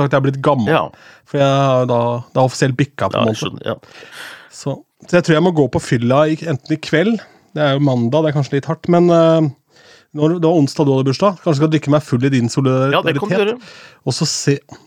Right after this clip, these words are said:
Speaker 1: se hvordan torsdagen
Speaker 2: Kan
Speaker 1: blir.
Speaker 2: møte opp på foreldremøtet til datteren min, sammen med meg. <laughs> Kommer litt sånn
Speaker 1: Nei.
Speaker 2: full og si at du er den andre
Speaker 1: Ja,
Speaker 2: pappaen
Speaker 1: men
Speaker 2: hans, pappaen hennes.
Speaker 1: Eh, eh, ja, stemmer, stemmer.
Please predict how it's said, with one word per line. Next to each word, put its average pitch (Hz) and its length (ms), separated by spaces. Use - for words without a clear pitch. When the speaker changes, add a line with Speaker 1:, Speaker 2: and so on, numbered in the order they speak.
Speaker 1:
se - 240
hvordan 151 180
torsdagen 131 380
Speaker 2:
Kan - 80
Speaker 1:
blir. 185 160
Speaker 2:
møte - 140
opp - 80
på 147 100
foreldremøtet 110 640
til 135 160
datteren 110 300
min, 151 160
sammen 120 320
med 120 80
meg. 143 300
<laughs> - 380
Kommer 165 260
litt - 160
sånn 139 160
Speaker 1:
Nei. 139 140
Speaker 2:
full 139 320
og 165 80
si 156 160
at 123 80
du 147 60
er 135 80
den 165 80
andre 123 260
Speaker 1:
Ja, 120 80
Speaker 2:
pappaen 120 240
Speaker 1:
men 160 140
Speaker 2:
hans, - 160
pappaen 120 300
hennes. 131 300
Speaker 1:
Eh, 185 120
eh, - 80
ja, 160 220
stemmer, 127 480
stemmer. 123 400